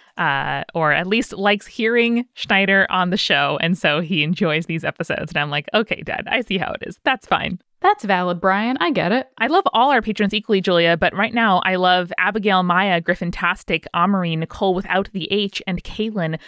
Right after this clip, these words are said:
Speaker 1: the newest, the freshest, 'cause they're our newest patrons.
Speaker 2: Fresh, fresh patrons. F-, hot out of the oven.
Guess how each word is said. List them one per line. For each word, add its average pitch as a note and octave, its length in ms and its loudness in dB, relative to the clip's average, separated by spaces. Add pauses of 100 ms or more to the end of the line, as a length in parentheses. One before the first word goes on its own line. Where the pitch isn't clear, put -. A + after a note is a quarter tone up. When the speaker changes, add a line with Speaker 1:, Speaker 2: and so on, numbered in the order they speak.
(220)
Speaker 1:
the F#3 200 0
newest, F#3 680 0 (120)
the - 80 -10
freshest, - 720 -6 (120)
'cause A3 100 -10
they're C4 160 -2
our C#4 60 2
newest C#4+ 260 0
patrons. - 600 -6 (160)
Speaker 2:
Fresh, - 500 0
fresh C4 400 0
patrons. A3 880 0 (200)
F-, - 160 -12
hot C4+ 280 4
out B3+ 140 2
of B3 60 4
the A#3 120 4
oven. E3 440 2